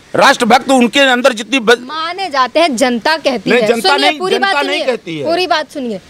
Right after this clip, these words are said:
Speaker 2: कहते हैं कि सबसे बड़े राष्ट्रभक्ति नरेंद्र, नरेंद्र मोदी है, उनसे बड़े राष्ट्रभक्त कोई नहीं है।
Speaker 1: हाँ, आपने एकदम सही कहा कि सबसे बड़े राष्ट्रभक्त नरेंद्र मोदी हैं। देश नहीं कहता है,
Speaker 2: हम्म।
Speaker 1: ये तथाकथित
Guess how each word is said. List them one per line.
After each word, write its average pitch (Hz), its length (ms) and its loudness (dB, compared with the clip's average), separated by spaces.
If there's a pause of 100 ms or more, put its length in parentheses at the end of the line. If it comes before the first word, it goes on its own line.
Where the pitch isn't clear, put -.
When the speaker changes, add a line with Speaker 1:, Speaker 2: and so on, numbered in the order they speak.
(220)
Speaker 2:
कहते 320 340 -2
हैं 392 380 0
कि 359 160 -6
सबसे 339 560 -2
बड़े 311 320 2
राष्ट्रभक्ति 277 880 -4
नरेंद्र, 311 880 -2
नरेंद्र 320 420 2
मोदी 277 380 0
है, 359 260 0 (120)
उनसे 311 260 0
बड़े 311 220 2
राष्ट्रभक्त 285 640 -2
कोई 392 300 2
नहीं 330 280 0
है। 208 240 -4 (220)
Speaker 1:
हाँ, 135 380 -2 (180)
आपने 160 340 2
एकदम 165 240 0
सही 165 280 2
कहा 190 200 4
कि 202 120 -2
सबसे 214 320 2
बड़े 202 220 2
राष्ट्रभक्त 180 680 0 (340)
नरेंद्र 185 280 2
मोदी 175 220 2
हैं। 180 280 0 (1080)
देश 180 380 2
नहीं 220 200 2
कहता 160 340 0
है, 101 340 -4
Speaker 2:
हम्म। 247 280 -10
Speaker 1:
ये 196 100 2
तथाकथित 208 880 0